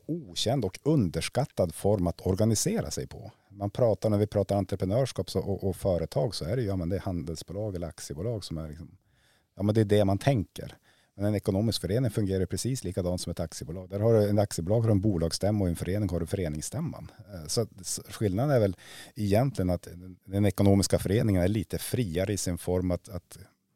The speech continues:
nya medlemmar kan kliva in. Och, och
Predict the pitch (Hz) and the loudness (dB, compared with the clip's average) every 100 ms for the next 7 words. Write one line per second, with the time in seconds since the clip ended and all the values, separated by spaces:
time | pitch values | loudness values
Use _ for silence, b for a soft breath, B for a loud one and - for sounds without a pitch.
0 | _ 90 127 117 101 107 110 87 87 98 | _ 6 8 8 6 6 6 4 4 2
1 | 92 - 92 - 98 117 92 58 82 101 | 2 0 -2 -2 -2 0 -2 -8 -12 -18
2 | B B B B B 113 110 | B B B B B -4 -4